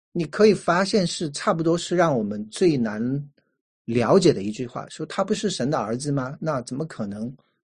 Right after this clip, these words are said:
他在那边忽然说：“我的神，我的神，为什么离弃我？”是不是他的信心软弱的，还是这个怎么回事，对吧？其实在这个，呃，以赛亚书里面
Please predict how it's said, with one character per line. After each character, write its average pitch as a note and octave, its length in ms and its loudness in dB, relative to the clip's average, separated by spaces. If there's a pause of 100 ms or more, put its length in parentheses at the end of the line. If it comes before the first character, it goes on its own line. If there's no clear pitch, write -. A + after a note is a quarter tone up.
(640)
他 - 160 -6
在 E3+ 120 -2
那 D#3 120 -2
边 D#3 260 0
忽 E3 160 -4
然 E3+ 300 2 (160)
说 - 180 -6
：“我 C3+ 120 -2
的 D#3 80 2
神， D3+ 140 -4
我 C#3 100 -2
的 B2+ 80 -4
神， B2 180 -8
为 C#3 100 -4
什 A2 140 -8
么 - 60 -10
离 G2+ 120 -14
弃 - 220 -14
我？” F2+ 80 -14
是 - 140 -10
不 B2+ 100 -10
是 - 140 -16
他 A#2+ 100 -12
的 A2+ 80 -6
信 C3+ 220 -2
心 C#3 180 -2
软 G#2+ 180 0
弱 A#2+ 220 0
的， G#2 100 -10 (560)
还 B2 200 -6
是 C3+ 340 -2
这 B2+ 220 -2
个 G#2+ 600 -6 (920)
怎 C3+ 100 2
么 B2+ 80 2
回 A2 140 -2
事， A2+ 160 -4
对 D3+ 140 4
吧？ A2+ 120 2 (720)
其 - 160 -2
实 G#3 220 2
在 E3+ 340 6
这 A#2 200 -6
个， G#2 540 -10 (340)
呃， A2+ 260 -12
以 C3 100 -4
赛 F#3 180 6
亚 A2+ 160 4
书 D3 240 0
里 A#2+ 140 2
面 A2+ 200 -2